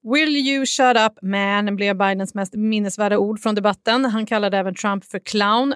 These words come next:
Det här citatet kommer att snurra över världen ett tag framöver, kan vi ju, eh, konstatera. Det går redan att köpa en t-shirt med trycket på.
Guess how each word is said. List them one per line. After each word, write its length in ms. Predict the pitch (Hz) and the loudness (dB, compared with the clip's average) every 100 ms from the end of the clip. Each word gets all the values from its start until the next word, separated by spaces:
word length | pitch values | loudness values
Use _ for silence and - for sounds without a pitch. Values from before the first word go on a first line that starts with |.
| - | -2
Det 120 | 240 | 2
här 120 | 269 | 2
citatet 400 | 277 254 233 220 | 2 2 0 -2
kommer 200 | - 202 | -4 -4
att 60 | 190 | -4
snurra 280 | - 190 190 | -6 -2 -2
över 160 | 180 | -2
världen 300 | 185 180 180 | -2 -2 -4
ett 80 | 175 | -8
tag 200 | - 190 | -8 -8
framöver, 340 | 185 185 190 - | -4 -6 -6 -10
kan 220 | 185 185 | -10 -6
vi 60 | |
ju, 160 | 185 - - | -6 -6 -8
eh, 420 | - - - 190 | -16 -18 -18 -18
konstatera. 520 | - 190 190 190 - - _ | -8 -6 -4 -4 -6 -8 _
Det 60 | - | -10
går 180 | 277 254 | -4 0
redan 300 | 302 220 196 | 2 0 -2
att 100 | 190 | -6
köpa 280 | - - 196 | -8 -6 -6
en 100 | 208 | -6
t-shirt 460 | 185 - - _ - | -8 -10 -12 _ -10
med 300 | 196 196 185 _ - | -8 -6 -10 _ -12
trycket 300 | 185 185 - | -10 -10 -6
på. 180 | 208 | -4